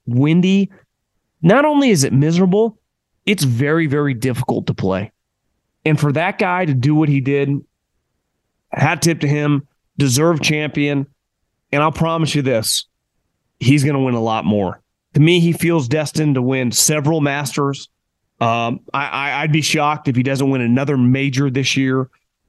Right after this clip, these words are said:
Someone earlier this year on a, um, o-,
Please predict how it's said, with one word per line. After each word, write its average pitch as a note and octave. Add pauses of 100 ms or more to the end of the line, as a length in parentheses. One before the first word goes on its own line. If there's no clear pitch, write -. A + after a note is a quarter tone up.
(240)
Someone G#3+
earlier F3
this E3+
year D#3+
on C#3
a, C3
um, B2 (500)
o-, -